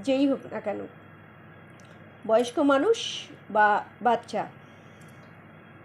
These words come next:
একদম ছোট বাচ্চার কথা না, পাঁচ বছরের নিচে বাচ্চার কথা না, পাঁচ বছরের উপরে বাচ্চা যদি রাত্রে মলমূত্র ত্যাগ করতে ওঠেন, তাহলে ভুলে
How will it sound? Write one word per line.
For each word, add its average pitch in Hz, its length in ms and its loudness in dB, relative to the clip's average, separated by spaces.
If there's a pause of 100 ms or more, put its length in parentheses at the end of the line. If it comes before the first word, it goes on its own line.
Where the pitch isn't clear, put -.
(560)
একদম 320 280 -4
ছোট 370 140 0
বাচ্চার 285 500 0
কথা 214 180 -2
না, 214 100 -6 (120)
পাঁচ 233 120 4 (100)
বছরের 233 340 -4
নিচে 208 220 -6
বাচ্চার 190 400 -4
কথা 185 220 -12
না, 208 100 -10 (260)
পাঁচ 196 160 -2 (100)
বছরের 254 340 -2
উপরে 254 300 0
বাচ্চা 208 340 0 (340)
যদি 226 200 0 (120)
রাত্রে 202 280 -2 (400)
মলমূত্র 226 440 -4 (120)
ত্যাগ 196 140 0 (100)
করতে 220 280 -6 (720)
ওঠেন, 294 240 0 (460)
তাহলে 240 240 -2 (100)
ভুলে 233 280 -2